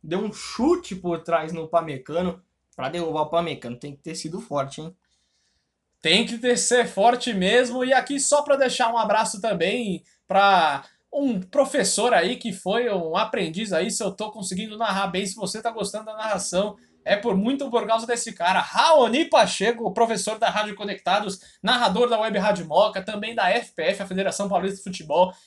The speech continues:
Speaker 2: e também tem sua empresa que faz a sua festa, faz a cobertura total, mas devido a esse momento de pandemia, está tendo, é, o problema, né, de fazer essa aglomeração, de reunir festas.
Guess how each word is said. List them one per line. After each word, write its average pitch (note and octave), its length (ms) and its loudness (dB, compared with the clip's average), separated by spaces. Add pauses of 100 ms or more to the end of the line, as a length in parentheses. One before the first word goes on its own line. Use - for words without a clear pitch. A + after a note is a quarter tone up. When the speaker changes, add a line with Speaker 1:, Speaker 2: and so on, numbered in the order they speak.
Speaker 2:
e G#3+ 100 -6
também G#3+ 400 -4
tem A#3 160 -6
sua A3 220 -2
empresa G3+ 400 -4
que G#3+ 140 -8
faz A#3+ 280 2
a C4 60 2
sua D#4 180 0
festa, G#3 440 -2 (160)
faz A3 180 0
a A#3 80 -4
cobertura A#3 500 0
total, A#3+ 680 4 (200)
mas G#3+ 260 0
devido G#3 280 -8
a G3+ 60 -4
esse F#3+ 120 -4
momento G3+ 280 -4
de F#3 80 -10
pandemia, F#3+ 520 0 (160)
está F#3 280 -2
tendo, F#3 500 0
é, F#3 80 4
o F#3+ 160 2
problema, G#3 480 0
né, G3 220 -2 (180)
de F#3+ 220 0
fazer F#3+ 240 2
essa G3 160 -2
aglomeração, G3+ 600 0
de G3+ 140 0
reunir G3+ 360 0
festas. F#3+ 440 0